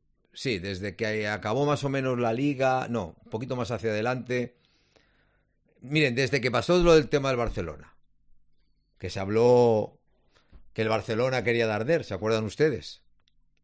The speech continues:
Yo dije, "Esto es lo último ya". Dije, "Es lo último". A través de, claro, aquí no tengo tanta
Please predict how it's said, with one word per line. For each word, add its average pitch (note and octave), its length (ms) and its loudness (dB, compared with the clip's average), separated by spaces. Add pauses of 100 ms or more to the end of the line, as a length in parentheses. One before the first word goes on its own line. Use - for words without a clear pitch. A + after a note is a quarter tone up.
(540)
Yo A2+ 200 -2
dije, G#2 360 -6
"Esto C3 200 -2
es C#3 60 4
lo A2+ 100 4
último F#2 360 -8
ya". - 200 -20 (1400)
Dije, - 200 -12
"Es D2+ 60 -10
lo E2 100 -6
último". D#2 320 -14 (1800)
A - 100 -18
través G#2 360 -4
de, A2+ 280 2
claro, G#2 360 -4 (200)
aquí A2 280 -10
no B2 140 -4
tengo B2+ 260 -4
tanta G2 640 -6